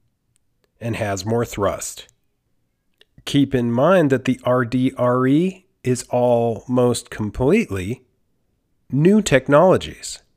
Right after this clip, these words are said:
and includes three D printed parts made with a copper alloy called G R Copper forty-two, or G R Cop forty-two,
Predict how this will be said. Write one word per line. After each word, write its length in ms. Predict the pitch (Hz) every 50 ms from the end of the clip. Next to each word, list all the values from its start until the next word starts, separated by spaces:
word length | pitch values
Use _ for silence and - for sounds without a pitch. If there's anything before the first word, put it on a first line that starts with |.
| _ _ _ _ _ _ _ _ _ _ _ _ _ _ _ _ _ _ _
and 200 | - 127 131 131
includes 640 | 131 120 117 117 - - 139 131 131 131 120 - - - _ -
three 440 | - - - 123 127 147 170 175
D 240 | 165 139 156 156 151
printed 520 | 135 - - 170 160 143 - 131 113 113 -
parts 440 | - 147 185 202 - - - -
made 260 | - 113 117 120 113 110
with 140 | 113 107
a 60 | - 104
copper 580 | - - - - 127 127 - - 147 139 - -
alloy 440 | - 143 156 190 196 139 104 90 82
called 420 | - - - 110 104 104 104 - - _ - 95
G 380 | - - 131 143 160 170 156 - _
R 440 | - 127 135 135 131 127 117 - - _ _ _ _ _ _ _
Copper 540 | - - 156 156 151 - - 78 - - - _ _ _ _ _ _ _
forty-two, 760 | _ - - 123 120 113 110 107 104 - 135 135 127 87 - - _ _ _ _
or 240 | - 117 113 113 - _ - - _ _ _ _
G 240 | - 120 127 127 117 -
R 200 | 113 110 107 101
Cop 460 | - - - 151 151 110 - - - - - _ _ _ _ _
forty-two, 720 | _ - - 120 110 95 98 95 - - 135 123 95 95